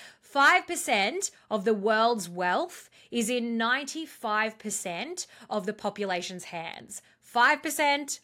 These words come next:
of the world's wealth is in ninety-five percent of the population's hands.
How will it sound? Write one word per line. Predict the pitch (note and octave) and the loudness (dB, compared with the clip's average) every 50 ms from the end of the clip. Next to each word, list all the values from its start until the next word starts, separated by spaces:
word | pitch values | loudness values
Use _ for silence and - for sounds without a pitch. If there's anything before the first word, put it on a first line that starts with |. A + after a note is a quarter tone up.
| - | -8
of | G#3+ G3 | -6 -4
the | F#3 G3+ | -4 -4
world's | F3+ F#3+ G3+ G#3 A3+ B3+ B3+ A3 A3+ | -2 0 0 2 2 2 0 -2 -2
wealth | B3+ C#4 C4 A#3+ A3 A3 G#3+ G#3+ - - | 2 4 6 6 6 6 4 0 -4 -8
is | - A3 F#3+ | -6 -4 -2
in | A3 G#3+ G#3+ G#3+ G#3+ | -2 -2 -2 -4 -4
ninety-five | A3 A3 A#3 A#3 A#3+ A#3 A3+ B3 B3 A3 - - A3+ G3+ G3 F#3+ G3 G3 - | -2 0 0 0 0 -2 -6 -8 -10 -10 -6 -2 2 2 4 4 2 0 -4
percent | - G#3 - - F#3+ F#3 F3+ F#3 F#3 - | -8 -10 -6 -4 -4 -4 -4 -4 -6 -8
of | F#3+ E3+ | -10 -10
the | F#3 F3 | -10 -10
population's | - F#3 F3 - F3+ E3+ E3+ E3+ E3+ - E3+ E3 - | -10 -10 -10 -8 -8 -8 -8 -8 -10 -12 -14 -16 -16
hands. | - - E3 D#3+ D#3 - - - - - - - | -16 -14 -14 -14 -14 -14 -16 -16 -14 -14 -14 -16